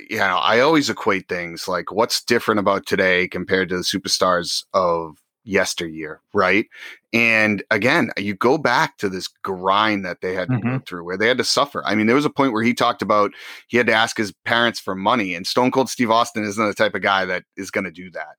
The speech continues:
Speaker 1: And
Speaker 2: Absolutely not.
Speaker 1: he grinded through it all, and, you know, it took him a long time to get to the top. And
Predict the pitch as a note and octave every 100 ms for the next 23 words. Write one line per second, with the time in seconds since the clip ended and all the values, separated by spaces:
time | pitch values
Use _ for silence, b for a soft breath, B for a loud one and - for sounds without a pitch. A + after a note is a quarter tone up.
0 | - G2 F#2 A2 G#2 G#2+ F#2+ F#2+ F#2 -
1 | _ C3 E3+ C#3+ A#2 A2+ D3 C4 C4 G#3+
2 | - G#2 F2+ E2+ E2+ D#2+ - A2+ A2+ A2
3 | A2+ - A#2 G#2+ A2 A2+ A#2 B2 A2+ G#2
4 | G2+ G2+ G2+ G2+ G2+ F#2 F#2+ F#2+ F#2+ F#2
5 | - A2 C#3 - - G2 F#2+